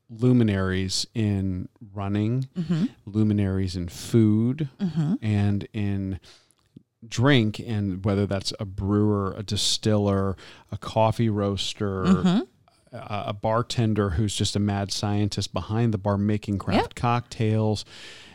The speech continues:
Speaker 1: whatever we can do to introduce you to some really cool people,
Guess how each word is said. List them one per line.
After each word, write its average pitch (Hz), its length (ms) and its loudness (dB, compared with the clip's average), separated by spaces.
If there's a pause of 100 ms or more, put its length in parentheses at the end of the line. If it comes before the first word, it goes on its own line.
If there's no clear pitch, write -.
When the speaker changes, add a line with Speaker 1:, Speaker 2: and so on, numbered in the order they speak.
(320)
Speaker 1:
whatever 143 380 4
we 135 180 2
can 104 280 -6
do 127 280 2
to 95 180 -2
introduce 120 680 -2
you 107 60 -2
to 98 80 -2
some 98 460 -4
really 127 360 2
cool 104 280 0
people, 92 680 -6